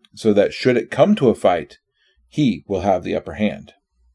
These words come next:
And in this we find that Moab takes on the cast of a second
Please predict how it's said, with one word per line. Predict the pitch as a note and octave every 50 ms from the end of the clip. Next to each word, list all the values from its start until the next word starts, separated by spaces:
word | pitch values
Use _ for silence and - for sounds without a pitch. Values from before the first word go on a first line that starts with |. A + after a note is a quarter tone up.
| _ _ _ _ _ - - - - - -
And | C3+ C#3 D3
in | C#3+ C#3+
this | C#3+ E3 D#3+ -
we | F3+ F3
find | D3 - D3 C#3 D3+ D3+ C#3+
that | B2 A2 A2
Moab | A2+ B2 C3+ C#3 B2+ A#2 G#2+ -
takes | - - C#3+ D3 C#3+ - -
on | B2 B2+ C3+ B2+
the | A#2+ G#2+
cast | - - - C3+ C3 A2+ G#2 - - -
of | A2 G#2 F#2+ - -
a | - A#2 A2 G#2+
second | - - - - C3+ C3+ C3+ D3 C#3 A2+ - -